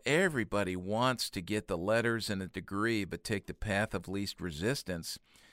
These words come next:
And it's really about, education's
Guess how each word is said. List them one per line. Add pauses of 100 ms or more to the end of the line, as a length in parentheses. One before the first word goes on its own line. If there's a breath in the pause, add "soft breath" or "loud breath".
(200 soft breath)
And
it's
really
about,
education's